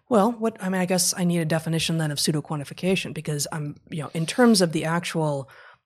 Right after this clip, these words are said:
uh, analysis that they did, um, presumably, and again, you know, not, not my wheelhouse and I cannot assess, um, but other people who can assess, who objected to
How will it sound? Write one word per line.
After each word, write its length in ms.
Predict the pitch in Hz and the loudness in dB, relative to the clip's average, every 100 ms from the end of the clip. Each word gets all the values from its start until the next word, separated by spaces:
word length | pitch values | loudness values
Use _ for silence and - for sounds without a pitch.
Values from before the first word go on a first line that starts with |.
| - | -6
uh, 140 | 151 143 | -6 -4
analysis 720 | 151 139 180 202 175 127 127 | -4 0 4 4 2 -2 -6
that 140 | - | -8
they 140 | 143 143 | -10 -8
did, 500 | 139 175 127 - - _ - _ - | 0 0 0 -8 -14 _ -20 _ -8
um, 480 | 156 143 135 135 147 _ _ _ _ _ | -4 -4 -6 -10 -18 _ _ _ _ _
presumably, 680 | - 156 175 220 165 131 139 | -4 2 6 6 4 0 -8
and 100 | 139 | -10
again, 420 | 143 139 135 135 | -8 -8 -8 -10
you 100 | 151 | -10
know, 60 | 139 | -8
not, 400 | 143 139 139 139 - | -6 -6 -6 -8 -6
not 300 | 151 147 131 | -4 -2 -4
my 140 | 147 | -6
wheelhouse 500 | 143 139 135 123 143 | -6 -6 -8 -8 -8
and 100 | 165 | -8
I 40 | 143 | -14
cannot 460 | - 151 139 123 | -10 -8 -6 -8
assess, 540 | 151 - 226 131 - - - - - - | -6 0 0 0 -4 -4 -10 -20 -16 -4
um, 400 | 151 143 135 147 - _ - | -2 -2 -6 -12 -20 _ -4
but 280 | 143 131 - _ _ _ _ _ _ _ - | -2 -2 -6 _ _ _ _ _ _ _ 4
other 280 | 202 226 233 | 6 6 4
people 420 | - 180 180 165 | 2 -2 0 -2
who 140 | 165 | 0
can 340 | 165 - 190 185 | -2 4 6 6
assess, 540 | 160 - 135 139 - | 6 2 -2 -2 -2
who 120 | - | -2
objected 480 | 147 143 147 147 180 | -4 -2 -4 -2 -4
to 80 | 170 | -4